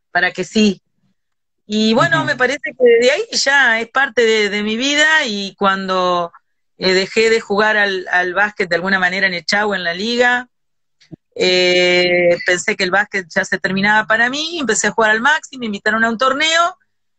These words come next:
Speaker 1: y bueno, y después me invitaron a ser delegada, y, no, y, y, y había una sele-, una sola federación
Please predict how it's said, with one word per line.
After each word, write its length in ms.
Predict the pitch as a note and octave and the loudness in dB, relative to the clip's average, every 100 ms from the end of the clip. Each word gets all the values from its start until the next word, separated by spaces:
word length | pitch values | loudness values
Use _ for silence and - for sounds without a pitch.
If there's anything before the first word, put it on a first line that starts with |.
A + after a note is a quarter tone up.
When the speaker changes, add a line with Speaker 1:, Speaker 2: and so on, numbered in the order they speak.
| _ _ | _ _
Speaker 1:
y 100 | A#3+ | -2
bueno, 260 | C#4+ F4+ E4 | 0 0 0
y 20 | |
después 220 | C4 B3+ | 0 0
me 60 | B3 | 0
invitaron 420 | A#3 A#3 A#3+ A#3+ | 0 0 0 0
a 80 | A#3 | 0
ser 180 | C4 B3 | 0 0
delegada, 840 | C4 D4 E4+ F#4 F4 D#4 C#4+ C4 | 0 0 0 0 0 0 -2 -2
y, 400 | B3 A3+ A3 G#3+ | -6 -6 -6 -6
no, 220 | G#3 A3 A3 - | -2 0 0 -2
y, 300 | G3+ G3 F#3+ | -6 -6 -8
y, 520 | G3+ G3 G3 F#3+ F#3 _ _ _ | -8 -8 -8 -10 -14 _ _ _
y 100 | G3+ | -4
había 220 | G#3+ A#3 | -2 0
una 160 | B3 A#3 | 0 0
sele-, 380 | A3+ G#3+ G#3+ F#3+ | -2 0 0 0
una 280 | G#3 G3+ G3+ | 0 2 0
sola 280 | - G#3+ G#3+ | 0 0 2
federación 960 | G3+ F#3+ F#3 - G#3 G3+ G3 F#3 F3+ | 2 2 0 0 0 2 0 -4 -8